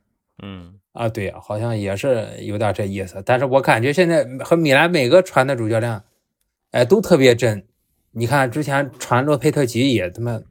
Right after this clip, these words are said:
Speaker 2: 比较真，对吧？呃，然后这个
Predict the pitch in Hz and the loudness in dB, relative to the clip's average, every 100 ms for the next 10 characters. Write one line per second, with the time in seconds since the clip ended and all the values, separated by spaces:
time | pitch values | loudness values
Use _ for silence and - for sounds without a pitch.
0 | _ 110 95 90 87 82 _ 120 117 101 | _ -6 -6 -6 -12 -18 _ -4 -2 -2
1 | - _ _ _ _ _ _ _ - 127 | -6 _ _ _ _ _ _ _ -4 -2
2 | 123 120 101 104 139 147 156 143 131 143 | -2 -4 -6 -4 -2 2 2 2 0 0
3 | 135 123 131 127 127 123 120 107 | 2 4 4 4 2 0 -4 -8